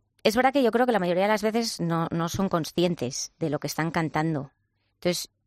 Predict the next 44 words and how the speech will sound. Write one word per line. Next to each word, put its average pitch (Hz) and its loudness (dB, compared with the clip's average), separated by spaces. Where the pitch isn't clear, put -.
es 180 -2
cierto 208 2
lo 190 4
que 170 4
decías, 160 0
Pilar, 190 -2
que - -2
no 185 2
se 208 -2
puede 185 0
prohibir 185 2
porque - -4
está - -4
fuera 190 2
de 180 4
nuestro 160 -2
control 185 2
como, 143 0
como 131 -4
madres, 185 2
¿no? 240 2
Yo 160 0
soy 170 -2
madre 170 2
también 185 2
de 165 0
tres 156 -2
niños, 214 2
pero 190 4
yo 190 2
creo 247 4
que 226 2
sí - 0
que 262 2
los 233 0
padres 233 2
deberíamos 190 2
hacer 208 -2
un 220 2
ejercicio 208 -2
de 214 2
escucharlo 202 2
con 160 2
ellos, - -4